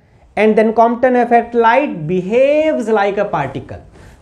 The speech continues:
कुछ experiment में हमने किया था diffraction के, single slit था, double slit था, grating है, कि light behaves like a wave। तो de Broglie ने बता दिया कि light have both natures। Clear?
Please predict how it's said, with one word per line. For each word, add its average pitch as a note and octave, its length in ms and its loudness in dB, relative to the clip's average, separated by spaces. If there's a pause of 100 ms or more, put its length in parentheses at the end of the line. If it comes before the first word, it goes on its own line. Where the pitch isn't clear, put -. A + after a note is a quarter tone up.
(120)
कुछ D#4 180 0
experiment C4 560 2
में B3+ 120 0
हमने B3 200 0
किया B3 260 2
था A#3+ 120 0
diffraction A#3 540 -2
के, A#3 380 2 (320)
single A#3 320 2
slit A3+ 320 -4
था, A3 60 2
double A3+ 340 0
slit A3+ 380 -6
था, G#3+ 120 2
grating A3 460 0
है, G#3+ 180 0
कि - 380 -8
light A3+ 280 2
behaves G#3+ 580 2
like E3 260 -4
a D#3+ 120 -4
wave। B2 380 -8
तो A3 100 4
de A#3 140 0
Broglie B3 340 0
ने B3 100 0
बता A3 260 0
दिया A#3 180 0
कि A#3 120 -6
light A3+ 220 2
have A3 200 0
both E3+ 240 2
natures। A2+ 580 -10
Clear? B3+ 340 0